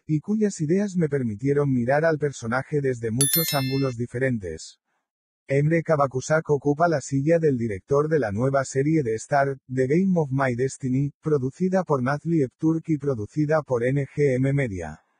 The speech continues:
El guión de la serie está escrito por Gul Abu Semerci.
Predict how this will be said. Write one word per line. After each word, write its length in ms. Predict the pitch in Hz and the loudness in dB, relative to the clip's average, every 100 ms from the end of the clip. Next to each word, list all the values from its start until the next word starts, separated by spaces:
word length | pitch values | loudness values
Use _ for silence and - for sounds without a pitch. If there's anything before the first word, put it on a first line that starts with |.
| _ _ _ _ _ | _ _ _ _ _
El 180 | 143 147 | -2 -2
guión 300 | 139 151 196 | 2 2 2
de 100 | 180 | 2
la 140 | 151 117 | 0 0
serie 400 | 143 143 151 120 | 0 2 2 2
está 260 | - 143 | 0 0
escrito 540 | 135 - 147 156 185 170 | 0 -2 -2 2 2 2
por 200 | 127 107 | 0 0
Gul 240 | 151 180 | 0 2
Abu 240 | 139 123 123 | 2 2 -2
Semerci. 680 | - 135 117 - 92 78 | -2 0 -2 -6 -12 -12